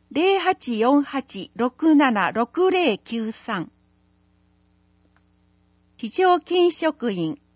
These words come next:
看護師、嘱託員。任用期間、六月から来年三月。勤務地、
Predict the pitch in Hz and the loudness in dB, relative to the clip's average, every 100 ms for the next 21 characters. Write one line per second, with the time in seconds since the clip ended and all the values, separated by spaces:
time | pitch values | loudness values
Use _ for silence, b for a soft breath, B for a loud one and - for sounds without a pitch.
0 | _ - 359 339 330 359 339 - 202 - | _ 0 4 4 4 0 -2 -8 -10 -8
1 | 233 - 311 294 294 269 208 170 - _ | -8 -6 -4 -4 -2 -2 -2 -4 -10 _
2 | _ _ _ _ _ _ - _ _ _ | _ _ _ _ _ _ -20 _ _ _
3 | _ _ _ _ _ _ - 254 339 381 | _ _ _ _ _ _ 0 4 6 6
4 | 359 339 330 311 - 190 - - _ _ | 4 2 0 -4 -6 -6 -8 -10 _ _
5 | _ _ _ _ - 285 - 370 311 - | _ _ _ _ -4 -2 0 0 0 -2
6 | - 214 208 202 240 370 311 339 339 - | -6 -4 -2 -2 -2 0 2 4 2 0
7 | 330 277 196 190 - 165 - _ _ _ | 0 0 -2 -10 -14 -16 -16 _ _ _
8 | _ _ _ _ _ 311 349 320 349 - | _ _ _ _ _ 2 4 4 2 -2
9 | 214 175 | -10 -10